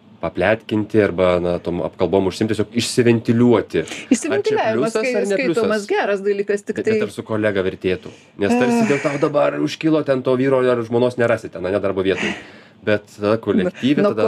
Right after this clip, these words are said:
Speaker 2: ko-, kolegos
Speaker 1: dar kažką.
Speaker 2: patikimumo gal priklauso.
Speaker 1: Aha.
Speaker 2: Na, aš manau, kad, e, k-, labai, labai kolektyvuose tas dalykas vyksta. Kaip ten sakė, japonai ten turi kriaušę su viršininko veidu,
Speaker 1: Kur
Speaker 2: tai
Speaker 1: gali
Speaker 2: bet, e, ka-,
Speaker 1: paspardyt.
Speaker 2: kažkas
Speaker 1: Mhm.
Speaker 2: tokio tai yra. Tai mat-,
Speaker 1: Aha.
Speaker 2: matomai tik tai gal su protu, kaip tai daroma.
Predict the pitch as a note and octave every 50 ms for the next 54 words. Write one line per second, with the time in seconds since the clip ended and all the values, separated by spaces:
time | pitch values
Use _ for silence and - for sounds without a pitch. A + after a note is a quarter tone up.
0 | G#3+ G#3 G#3 - A3 G#3 G#3 A3 A3+ A3 C#4 G#3 G3+ - C#4+ B3 A3 B3 A3 -
1 | A#3 G#3+ A3 B3+ C4+ B3 A#3+ G3+ F3+ G3 F#3 F#3+ - G#3 F#3+ - G3 G3 G3 G3+
2 | G3+ G3+ F#3 G3 - F2+ F2 - D#3 - F#3+ F#3+ - - G#3 G#3 G#3+ A3 G#3+ G3+
3 | - - F#3 F#3 F3+ E3+ F#3 F#3+ F3 - G3+ F#3+ F#3 F3 F#3 F#3 G3 F3 E3+ G3
4 | G3+ G#3 G3+ G3 F#3+ F#3+ E3 E3+ F#3+ F#3+ F#3+ F#3+ - F#3+ F#3 F#3 F#3 - - A3
5 | G3+ E3+ F3 F3 - F3+ F3+ - F3 F3+ F3 - F3 D#3+ F#3+ F#3+ G3 F#3+ F#3 G#3+
6 | G3 F#3+ - D4+ G4 F4+ - - - _ F3 E3 E3+ E3+ D#3 - - - - -
7 | - A3 - - F3 D#3 - E3+ D#3+ - E3 E3 E3+ - G3+ G3 F#3 F3+ E3+ -
8 | F3 E3+ E3+ - F#3 F3+ F3 E3+ - F#3 G3+ A3+ A#3+ B3+ - - F3 - G#3 F#3
9 | F#3+ F#3 - - G3 F#3 F#3 F#3 F#3+ F#3 F3 F#3 F3+ F3+ E3 F3+ F3+ - F#3 F3+
10 | F#3 F#3+ F3+ - - - F3+ F3+ - F#3 F#3 F#3+ - - G#3 G3 - - A3 A3
11 | G3+ F#3+ A#3 A3 A3 A3 - G#3+ G3+ - - A3 G#3 G#3 G#3+ A3 A#3+ C4 A#3+ G3
12 | F#3 F#3 - _ - F#3+ F#3 F#3+ F#3+ F3+ - F#3+ G3 G3+ G3 - G3+ G3 G#3+ G#3+
13 | G#3 G3+ G3+ - _ - G3 F#3 F3 F#3+ F#3 F#3 F#3 - - - G3 - - -
14 | A3 A3 A3 G3 F#3+ - - - F#3 F3+ - - G3 F#3 F3+ A3 A3+ A3+ G#3+ F3+
15 | E3+ E3 E3+